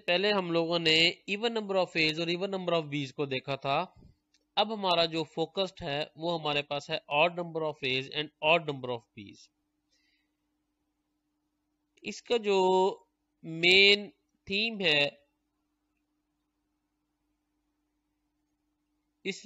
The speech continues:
रेगुलर एक्सप्रेशन का, उसके लिए हम जो है व्हाइट बोर्ड पे चलते हैं।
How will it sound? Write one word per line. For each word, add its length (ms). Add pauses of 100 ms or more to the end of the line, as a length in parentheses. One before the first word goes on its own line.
(100)
रेगुलर 300
एक्सप्रेशन 560
का, 160 (3000)
उसके 280
लिए 260
हम 200 (600)
जो 220
है 200 (1120)
व्हाइट 360
बोर्ड 200
पे 120
चलते 320
हैं। 160